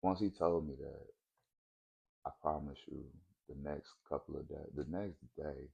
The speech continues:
just really felt better for me because learning how to breathe like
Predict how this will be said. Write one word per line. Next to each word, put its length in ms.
just 200
really 280
felt 280
better 360
for 160
me 160
because 500
learning 340
how 80
to 80
breathe 440
like 200